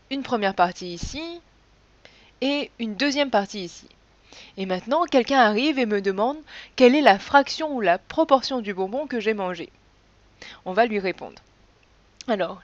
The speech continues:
qu'est-ce que j'ai mangé ? Il y avait cinq parties en tout. J'ai mangé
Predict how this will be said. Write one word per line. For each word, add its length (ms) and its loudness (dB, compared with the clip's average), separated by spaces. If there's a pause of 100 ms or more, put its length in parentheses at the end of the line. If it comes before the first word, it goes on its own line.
(140)
qu'est-ce 180 -6
que 100 -4
j'ai 100 0
mangé ? 380 -4 (280)
Il 80 -4
y 100 4
avait 180 2
cinq 380 -6
parties 340 0
en 120 -4
tout. 200 -12 (280)
J'ai 140 -2
mangé 380 -2